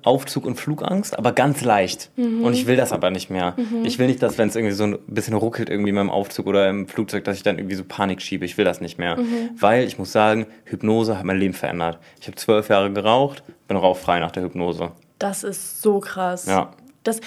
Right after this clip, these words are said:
Speaker 2: ich weiß noch, du hast zu mir gesagt, „Jana, ich hab eine Hypnose gemacht.“ Mach auch eine Hypnose. Hast du Angst vor irgendwas? Mach eine Hypnose.
Speaker 1: Hast du Angst? Hast du, was würdest du hypnotisieren? Also es hat
Speaker 2: Warum?
Speaker 1: einfach hundert Prozent geklappt.
Speaker 2: Ja, heftig. Das ist so von einem Tag auf den anderen?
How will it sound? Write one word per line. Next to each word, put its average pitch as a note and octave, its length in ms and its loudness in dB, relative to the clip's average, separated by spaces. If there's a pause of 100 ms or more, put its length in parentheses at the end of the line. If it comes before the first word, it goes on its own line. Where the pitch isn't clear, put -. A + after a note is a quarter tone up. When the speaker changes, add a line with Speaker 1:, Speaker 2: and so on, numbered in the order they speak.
(200)
Speaker 2:
ich A3 120 -6
weiß C4 180 6
noch, C4 80 0
du A#3 80 2
hast A3 140 -2
zu A#3 100 -2
mir A3 80 0
gesagt, G#3+ 320 0
„Jana, G#3 260 -2
ich G3 140 -6
hab G3+ 80 -6
eine F#3+ 180 -4
Hypnose G#3 380 -4
gemacht.“ F#3 240 -4
Mach A3 160 4
auch A#3 180 6
eine A#3+ 160 6
Hypnose. G#3 300 0
Hast B3 120 4
du - 100 4
Angst D#4 200 6
vor - 80 6
irgendwas? E4+ 460 4
Mach F#3+ 180 0
eine F3+ 200 4
Hypnose. G3+ 220 4
Speaker 1:
Hast F#3+ 120 6
du - 40 4
Angst? D3+ 300 2
Hast A#2+ 220 2
du, D#3+ 120 0
was C3+ 200 2
würdest C3+ 200 2
du D3 60 4
hypnotisieren? B2+ 520 0
Also A#2 120 -8
es A#2 60 8
hat B2 80 4
Speaker 2:
Warum? E3 140 8
Speaker 1:
einfach D3 140 4
hundert D#3 200 4
Prozent C3 240 -4
geklappt. - 320 0 (720)
Speaker 2:
Ja, A#3 240 2 (120)
heftig. G3+ 540 -4
Das G#3+ 180 -6
ist G#3+ 140 -6
so B3+ 80 4
von B3 240 -2
einem D#4 340 0
Tag D4 140 -4
auf C4+ 100 0
den C4 100 0
anderen? C#4+ 260 2